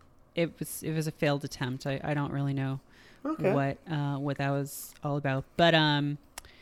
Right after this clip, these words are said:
Speaker 1: yeah, no, it, um, was very frightening. So, like, the, the Penguin basically has that, and I was just like, "Oh my God." Yeah, I mean, he was scarier because he's, like, just some creepy, horrible dude.
Speaker 2: Yeah.
Speaker 1: Um,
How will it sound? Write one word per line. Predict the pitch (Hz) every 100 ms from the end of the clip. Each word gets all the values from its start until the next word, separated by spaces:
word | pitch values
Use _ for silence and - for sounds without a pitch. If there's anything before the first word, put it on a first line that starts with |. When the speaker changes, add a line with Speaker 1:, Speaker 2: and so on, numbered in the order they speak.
| - _ -
Speaker 1:
yeah, | 170 214 269 185 131 156
no, | 202 185 156
it, | 170 175
um, | 175 175 170 165 175 - - -
was | 165 165
very | - 139 139
frightening. | 143 143 143 135
So, | 135 143
like, | 131 131 -
the, | 139
the | 143
Penguin | - 156 156 180
basically | 180 175 - 202
has | 202 202 202
that, | 220 220 -
and | 151 139
I |
was | 139 -
just | -
like, | 143 -
"Oh | 127 139
my | 135 131
God." | 120 127 -
Yeah, | 170 185
I | 160 - 180
mean, | 220
he | 196
was | 226 302 -
scarier | - 98 110 113
because | 151 - 151
he's, | 165 160
like, | 160 151
just | 180 -
some | 202 202
creepy, | - - 156 180
horrible | 175 - 147 147 151 143
dude. | 170 170 - 185 - - - -
Speaker 2:
Yeah. | 120 107
Speaker 1:
Um, | 147 139 143 147